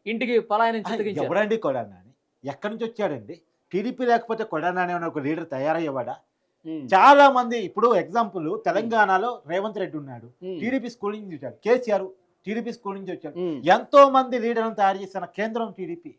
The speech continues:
Speaker 1: మ్మ్.
Speaker 2: సరే, ఓకే, రాజకీయంగా విభేదాలు ఉండొచ్చు, వేరే పార్టీలో పోవచ్చు, అందరూ జీవితాంతం ఒకే పార్టీలో ఉంటారని గ్యారంటీ ఏమీ లేదు.
Speaker 1: మ్మ్.
Speaker 2: కానీ ఒక పద్ధతి, సంస్కారం అనేది ఒకటి ఉంటది కదా.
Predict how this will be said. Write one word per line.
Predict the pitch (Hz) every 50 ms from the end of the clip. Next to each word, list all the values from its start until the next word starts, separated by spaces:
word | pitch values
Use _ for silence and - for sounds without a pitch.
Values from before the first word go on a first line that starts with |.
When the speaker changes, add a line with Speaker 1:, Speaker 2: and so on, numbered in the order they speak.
| _ _ _ 185
Speaker 1:
మ్మ్. | 196 202 175 135
Speaker 2:
సరే, | 226 269 285 - - -
ఓకే, | 220 - - - 202
రాజకీయంగా | 170 175 196 220 220 220 226 214 214 226
విభేదాలు | 208 196 202 208 202 208 202 196
ఉండొచ్చు, | 190 190 196 190 - 202
వేరే | 175 180 190 202
పార్టీలో | 190 190 180 180 - 185 180 180
పోవచ్చు, | 180 175 170 170 175 175 - 190 185 185 - _ _ _ -
అందరూ | 127 170 202 214 240 247 247
జీవితాంతం | - 208 214 220 214 214 208 208 214 190
ఒకే | 180 180 - 226
పార్టీలో | 220 - 208 196 196 214 202 196
ఉంటారని | 185 190 196 190 180
గ్యారంటీ | 156 175 185 202 208 196 214
ఏమీ | 208 233 247 254
లేదు. | 262 254 - - - -
Speaker 1:
మ్మ్. | 165 175 180 151 120 101 -
Speaker 2:
కానీ | 185 226 262 262 277 277 269 - _ 180
ఒక | 180 208
పద్ధతి, | - - - 175 220 226 226 262 254
సంస్కారం | - 196 170 170 - - 208 208 214 214 202
అనేది | 180 170 180 170
ఒకటి | 180 156 135
ఉంటది | 160 151 160 156
కదా. | 156 147 160